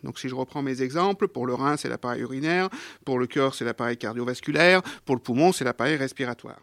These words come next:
Et qu'est-ce que c'est qu'un appareil ? Eh ben, un appareil, c'est un assemblage cohérent d'organes qui donne à l'ensemble sa fonctionnalité et sa cohésion. Nous, ce qui nous intéresse ici, c'est l'appareil locomoteur.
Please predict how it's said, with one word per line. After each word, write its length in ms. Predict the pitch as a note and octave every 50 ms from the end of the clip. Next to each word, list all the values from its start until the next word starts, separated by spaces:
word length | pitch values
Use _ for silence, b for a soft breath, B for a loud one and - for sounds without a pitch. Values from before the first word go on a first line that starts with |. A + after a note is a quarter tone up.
| _ _ _ _ _ _ _ _ _
Et 80 | - C#3
qu'est-ce 160 | E3+ D#3 -
que 80 | - D#3+
c'est 140 | - D#3+
qu'un 160 | - E3 D3 C#3
appareil ? 640 | C3 - C#3 B2+ A#2+ E3 G3+ B3 C4+ C#4 C#4 C#4+ - -
Eh 80 | C#3 C3+
ben, 120 | C3+ C#3+
un 100 | D3 C#3+
appareil, 440 | C#3 C#3 - - - D3+ E3+ G#3+ F3+
c'est 200 | - F#3 D3+ -
un 120 | D3 C#3+
assemblage 640 | D3 D3 - - B2+ B2+ B2+ C3+ D3 F#3 G#3+ A#3 C4 C4+ C#4+ _ _ _ _ _ -
cohérent 600 | - E3+ D3+ D3 C3 B2 B2 B2+ D3+ F#3+ D4+ F4+ - _ _ _ _ -
d'organes 720 | - A#2+ - - - A#2 A2 C3 B2+ C3+ D#3+ G3+ C4 D#4 - b b b b b
qui 160 | - - E3+ D#3
donne 280 | F#3 F3+ E3 D3 - -
à 140 | - D3 D#3+
l'ensemble 580 | D3+ C#3 C3+ B2+ - - F#3+ G#3+ B3 C4 - E4 D#4
sa 160 | - - E3 C#3
fonctionnalité 1000 | - - E3 D#3 - - D3 C3+ C3+ B2+ B2 A#2+ A#2+ - E3+ F#3 G#3+ C4 - -
et 100 | - D3+
sa 160 | D3+ - G3 F3+
cohésion. 520 | F3+ - F3 D3+ B2+ A#2 A2 - - - - _ _ _ B B B B B B B
Nous, 180 | E3 G3+ B3+ C#4
ce 60 | C4
qui 120 | - A#3 A3
nous 140 | G3+ F#3+ F#3+
intéresse 420 | F3 E3 F3 D#3+ D3+ C#3+ C#3 -
ici, 440 | C#3 B2 - - A3+ B3+ D4 D4+ C4
c'est 160 | - - -
l'appareil 400 | C3+ C#3 - C3+ C3 D#3+ F#3 G#3
locomoteur. 720 | D#3+ C3 - - D#3+ C#3 B2 - - - - - - _